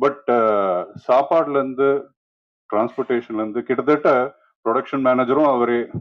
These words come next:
ப்ரொடியூசரும் அவரே, ஸ்பாட் பாயும் அவரே, ஆ,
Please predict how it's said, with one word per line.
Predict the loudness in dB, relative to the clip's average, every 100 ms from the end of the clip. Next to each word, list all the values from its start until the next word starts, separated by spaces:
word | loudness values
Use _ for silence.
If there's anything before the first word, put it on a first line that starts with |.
| -4
ப்ரொடியூசரும் | 0 0 2 0 0
அவரே, | 0 0 0 -2 -4 -8 _ _ _
ஸ்பாட் | -6 2 2 2
பாயும் | -2 2 4
அவரே, | 6 6 4 2 0 _ _ _ _
ஆ, | -6